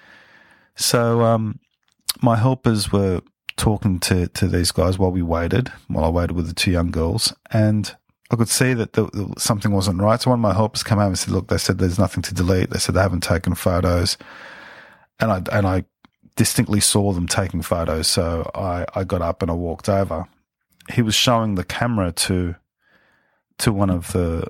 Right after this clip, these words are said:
one of my helpers. And then I realised,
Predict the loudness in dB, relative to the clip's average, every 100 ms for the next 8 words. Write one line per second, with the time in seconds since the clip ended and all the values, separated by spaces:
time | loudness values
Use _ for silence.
0 | -6 -4 -2 0 0 0 0 -4 -4 -6
1 | -10 _ _ _ 0 2 4 4 2 2
2 | 2 0 0